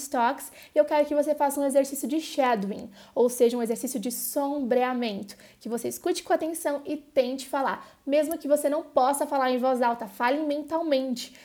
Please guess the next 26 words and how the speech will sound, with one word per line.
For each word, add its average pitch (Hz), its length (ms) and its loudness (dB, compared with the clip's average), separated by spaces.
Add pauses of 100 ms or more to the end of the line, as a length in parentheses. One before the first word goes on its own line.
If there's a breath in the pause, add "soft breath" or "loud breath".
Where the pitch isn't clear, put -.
(120 loud breath)
A 254 60 -4
gente 254 180 -4
consegue 294 440 2
falar 240 200 0
mentalmente, 233 600 -4
você 247 100 0
sabe, 233 380 -2
né? - 200 -4 (320 loud breath)
Pra 247 100 2
você 269 180 2
conseguir 277 440 -2
ir 269 40 -6
praticando. 254 680 -4
Então 240 240 -8
vamos 277 200 -2
lá, 311 200 2
começando 262 500 -4
pela 302 180 2
parte 285 300 0
da 285 80 -2
reserva 247 680 0 (120)
e 262 100 -4
de 233 100 -4
encontrar 269 500 -2
uma 254 160 -4
mesa. 214 420 -2